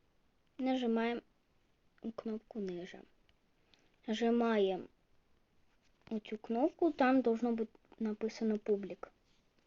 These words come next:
Заходимо. Потім опять на три точки і вибираємо Passes. Нажимаємо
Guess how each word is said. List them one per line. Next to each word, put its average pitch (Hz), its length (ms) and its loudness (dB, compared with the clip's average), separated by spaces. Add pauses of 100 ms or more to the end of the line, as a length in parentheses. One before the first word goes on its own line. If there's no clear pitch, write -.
(380)
Заходимо. 220 880 0 (1900)
Потім 302 160 8
опять 196 360 2
на 233 120 0
три 277 220 2
точки 320 600 2 (520)
і 285 220 6
вибираємо 269 1500 6 (1300)
Passes. - 600 2 (1900)
Нажимаємо 247 580 2